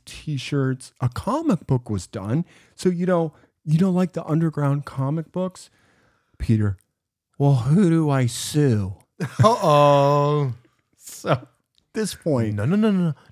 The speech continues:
Speaker 2: No, no, no, no, no, no, no, no. That's not what we're talking about here. No, no, no, no, no, no, no.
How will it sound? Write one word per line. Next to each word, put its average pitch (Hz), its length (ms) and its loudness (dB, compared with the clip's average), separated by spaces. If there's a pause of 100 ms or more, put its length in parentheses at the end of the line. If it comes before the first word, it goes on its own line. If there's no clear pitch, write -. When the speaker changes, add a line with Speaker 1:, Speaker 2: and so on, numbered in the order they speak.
Speaker 2:
No, 104 120 0
no, 190 120 2
no, 247 120 2
no, 226 220 2
no, - 0 -
no, 180 140 4
no, 123 260 4
no. 95 80 0 (160)
That's 120 180 0
not 190 80 4
what 214 80 4
we're 208 120 2
talking 147 240 -2
about 104 120 0
here. 98 140 -4 (240)
No, 104 180 -4
no, 180 120 2
no, 214 100 4
no, 196 140 4
no, 165 120 4
no, 139 120 2
no. 107 140 -2